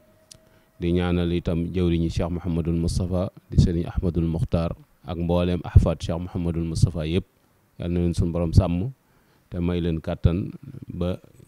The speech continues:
seen yéene ci ndono li ñu leen fi bàyyeel, ñu yóbbu ko fu kawe seen njort. Ñuy nuyu bokki jullit yi ak bokki taalibe yépp. Bu nu séenee ci jataay yu mel nii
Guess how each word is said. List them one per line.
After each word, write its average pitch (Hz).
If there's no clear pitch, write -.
seen 92
yéene 85
ci 90
ndono 90
li 87
ñu 90
leen 98
fi -
bàyyeel, 87
ñu 87
yóbbu 82
ko 85
fu 76
kawe 80
seen 80
njort. 76
Ñuy 104
nuyu 110
bokki 95
jullit 90
yi 98
ak 92
bokki 90
taalibe 85
yépp. -
Bu 101
nu 110
séenee 110
ci 98
jataay 95
yu 92
mel 92
nii 90